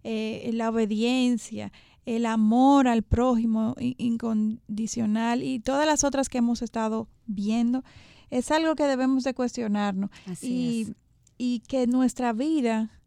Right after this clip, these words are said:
Speaker 1: en conclusión, en, en, en esencia, haya una congruencia entre lo que profesamos creer
Speaker 2: Amén.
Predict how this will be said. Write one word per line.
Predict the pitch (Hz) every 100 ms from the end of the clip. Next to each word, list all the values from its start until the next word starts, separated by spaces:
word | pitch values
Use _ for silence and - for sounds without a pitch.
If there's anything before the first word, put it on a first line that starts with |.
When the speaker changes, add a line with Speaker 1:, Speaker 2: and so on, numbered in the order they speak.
| _ 233
Speaker 1:
en | 226 233
conclusión, | 240 226 226 214 - 311 247 214
en, | 220 -
en, | 233 226
en | 247 220
esencia, | 240 - 294 269 233 208 202 - _ _ _ _ _ _
haya | 233 247 285
una | 285 277 277
congruencia | - 269 254 254 247 220 214 202 - 208 -
entre | 226 220 220
lo | 214
que | 220
profesamos | 214 214 233 214 233 269 311
creer | - 285 285 330 392
Speaker 2:
Amén. | 165 160 160 160